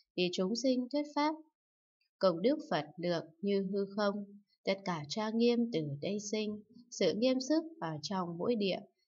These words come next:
tất cả chúng sinh chẳng biết được. Công đức Phật lượng như hư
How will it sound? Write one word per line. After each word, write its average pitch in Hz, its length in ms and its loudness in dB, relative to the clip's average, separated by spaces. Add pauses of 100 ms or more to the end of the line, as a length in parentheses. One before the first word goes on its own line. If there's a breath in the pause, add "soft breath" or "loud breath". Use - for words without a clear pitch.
(120)
tất 190 100 -2 (100)
cả 160 180 -4 (100)
chúng 185 220 -6
sinh 254 360 2
chẳng 151 360 -4
biết 180 240 0
được. 160 200 2 (960 soft breath)
Công 269 260 4
đức 311 160 2 (100)
Phật 165 240 2
lượng 170 360 0
như 226 200 4
hư 233 220 2